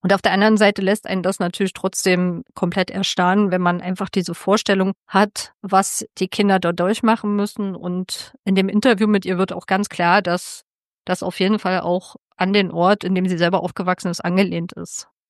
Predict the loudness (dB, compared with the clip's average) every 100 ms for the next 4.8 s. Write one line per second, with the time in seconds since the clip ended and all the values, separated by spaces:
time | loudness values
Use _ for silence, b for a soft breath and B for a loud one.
0 | _ -12 -8 -8 -8 -12 _ -4 -2 -2
1 | 0 2 2 2 2 2 0 -2 -2 0
2 | -2 -2 -8 -8 -6 -2 -2 -2 -6 _
3 | _ _ _ _ 0 0 4 2 4 0
4 | 2 2 2 2 2 2 0